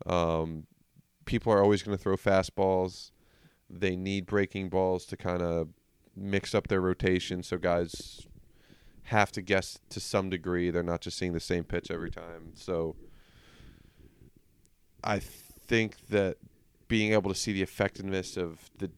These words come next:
the difference in effectiveness between the actual different breaking balls would be a little bit more helpful for actual M L B teams.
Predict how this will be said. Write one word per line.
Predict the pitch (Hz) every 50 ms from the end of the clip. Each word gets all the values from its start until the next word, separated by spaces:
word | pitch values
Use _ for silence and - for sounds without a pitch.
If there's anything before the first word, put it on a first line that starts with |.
| - - _ _ _ _ - -
the | - 92 101
difference | 82 - - 156 147 - 135 113 - -
in | 107 95
effectiveness | 90 - 95 90 85 - - 85 92 90 87 85 -
between | - 95 - - - 95 92 90 87 85 80 76 76 - - - - -
the | 95 92 - - -
actual | 95 92 90 - - - 92 90
different | 82 92 85 - - 85 -
breaking | 90 90 87 - - 92 87
balls | - 87 85 82 80 78 78 -
would | 87 82 -
be | - 85 82
a | 82
little | 82 87 87 87
bit | 85 90 -
more | - 87 87
helpful | 95 90 90 - - - 87 85
for | - - 87 85 82 73 - -
actual | 92 92 - - - 92 87
M | 87 82
L | 80 80
B | - 98 104 107
teams. | - 131 123 120 127 135 143 - - - -